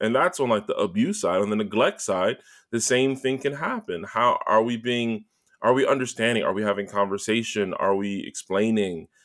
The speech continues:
um, to our kids what it is and why they're doing what they're doing? Have we helped them understand and process? Or do we try to answer their questions? And if we can't, point them in the direction of people who can answer their questions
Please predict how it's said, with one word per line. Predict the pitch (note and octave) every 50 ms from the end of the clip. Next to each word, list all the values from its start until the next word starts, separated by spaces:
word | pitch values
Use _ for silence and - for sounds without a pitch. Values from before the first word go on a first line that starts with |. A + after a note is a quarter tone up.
| _ _ _ -
um, | E2 G2 G2 F#2+ F2+ F2 E2+ D#2+ D2+ - - - - _ -
to | - - B2 G#2+
our | - F#2+ G2+ G2+
kids | - - A#2 A2 G#2 G2+ F#2+ F2 E2 - - - - _ _ -
what | - - - _ - E2+ E2+ E2+ G#2 A2+ A#2+ B2 - - -
it | G#2+ G#2+
is | A2 A2+ A#2 A2+ G#2 G2
and | G2 F#2 F2+ F2
why | F#2 G2 G#2 G#2+ G#2+ G2+
they're | G2 G2 F#2
doing | E2 G2 G#2 G#2+ G#2 G2 F#2
what | F#2 E2+ - -
they're | E2 E2
doing? | D#2+ F#2 G2+ A2 G#2 F#2+ F2 F#2 F2+
Have | F#2+ F2+ E2+
we | F2+ G2
helped | F#2+ G2+ A2+ A#2+ - - -
them | G#2+ G#2 G#2 F#2+ - _ _ _ - _ _ _ - -
understand | A2 A2+ A2 G#2 G#2 - - A2+ A2+ A#2 A#2 A2+ A2
and | G#2 G2+
process? | - - G2+ G2+ G#2+ A2+ A#2 - - G#2 G2 F#2 F2 - - - _ _ - _ - -
Or | F#2 - -
do | G#2 G#2+
we | G#2+ G#2
try | G2+ - A2+ A2 A2+
to | - - -
answer | A2+ A#2+ A#2+ A2+ B2+
their | A#2 A2+ A2
questions? | - - A2 A2 A2 - - A#2 A2 G2+
And | G2
if | G2+ -
we | F#2+ G2
can't, | _ - A2+ G#2+ A2 - - _ _
point | - - A2+ A#2 A2 -
them | - G#2+ G#2
in | F#2+
the | F#2+ F#2
direction | F#2 F#2+ G#2 A2 - - - A2 G#2+ G#2 G#2+ _ _ - _ _ -
of | G2+ G2+ -
people | - A2+ G#2+ G#2+ G#2+ G#2+
who | A2 G#2+
can | G#2+ - - C#3 C#3+ D3+ D#3 C#3 -
answer | - A#2 A2+ G#2+ G#2+ - F#2+
their | F#2 F2+
questions | - - - G2+ F#2+ - - - F#2+ F2 F2 F2 - -